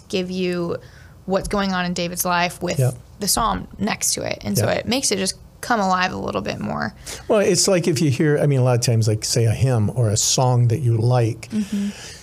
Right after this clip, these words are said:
Speaker 2: when you hear the backstory of the reason this songwriter craft-, created this psalm, they were, or song, they were going through this moment, and you're like,
Speaker 1: Yeah.
Speaker 2: "Oh, that, wow, that really makes
Speaker 1: <laughs>
Speaker 2: that real, man. That's,
Speaker 1: Yeah.
Speaker 2: oh, now that I get that,"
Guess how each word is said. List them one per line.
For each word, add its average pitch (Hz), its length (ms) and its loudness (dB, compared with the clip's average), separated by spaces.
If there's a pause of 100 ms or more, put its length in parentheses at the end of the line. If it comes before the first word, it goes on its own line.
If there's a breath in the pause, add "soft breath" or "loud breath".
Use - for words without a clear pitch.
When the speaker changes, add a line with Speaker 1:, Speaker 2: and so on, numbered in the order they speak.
Speaker 2:
when 170 160 2
you 156 80 4
hear 156 120 4
the 131 100 4
backstory 131 680 2
of 110 260 2 (100)
the 127 140 2
reason 127 760 4
this 127 280 2 (380)
songwriter 117 840 4
craft-, 127 440 0
created 143 300 2
this 117 140 2
psalm, 131 420 4
they 120 100 4
were, 110 160 2 (100)
or 120 120 2
song, 127 440 4
they 113 100 4
were 110 60 4
going 120 240 4
through 120 140 0
this 113 200 0
moment, 120 280 2
and 123 100 2
you're 117 80 4
like, - 120 0
Speaker 1:
Yeah. 190 100 -4
Speaker 2:
"Oh, 151 160 0
that, 127 200 2 (160)
wow, 127 180 0
that 123 200 0
really 123 260 2
makes 110 320 2
Speaker 1:
<laughs> - 80 0
Speaker 2:
that - 140 -2
real, 180 340 0
man. 131 160 0
That's, 160 220 -2
Speaker 1:
Yeah. - 120 2
Speaker 2:
oh, 170 200 4
now 123 180 2
that 127 200 0
I 127 60 0
get 127 320 0
that," - 200 -4